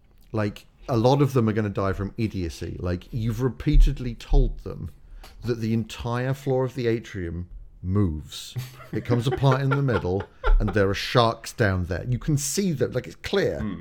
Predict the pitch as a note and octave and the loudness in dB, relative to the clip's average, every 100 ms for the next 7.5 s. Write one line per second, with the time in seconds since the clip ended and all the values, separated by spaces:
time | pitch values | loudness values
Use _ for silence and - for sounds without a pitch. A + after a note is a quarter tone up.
0 | - B2 B2+ D3 F3 D#3 D3+ D3 C#3 A#2 | -4 2 6 8 6 4 0 -4 -6 -10
1 | - D#3+ C3+ B2 - F2 D2+ C#2+ E2 - | -4 0 0 0 -6 -6 -8 -10 -12 -14
2 | - - - D3 E3+ F3+ D#3+ E3 - - | -20 -20 0 4 4 2 2 2 0 -10
3 | - C#3+ E3 C#3 D#3 - D3 D#3 D3+ D3+ | -8 -6 -4 -4 -6 0 0 2 0 -2
4 | D3+ G2+ F2 A2+ A2 A2 A2+ G#2+ F#2 F2 | 0 0 -4 -2 0 0 -2 -6 -6 -4
5 | G#2 G2 E2 F2+ F#2 - - - - - | 0 0 -2 -6 -10 -12 -20 -20 -20 -14
6 | - A#2 A#2 C#3 B2+ B2 G#2 B2+ B2+ E3 | -10 -10 -8 -6 -4 -6 -8 -10 -12 -14
7 | - D#3+ C3+ C3 - | -10 -8 -8 -10 -18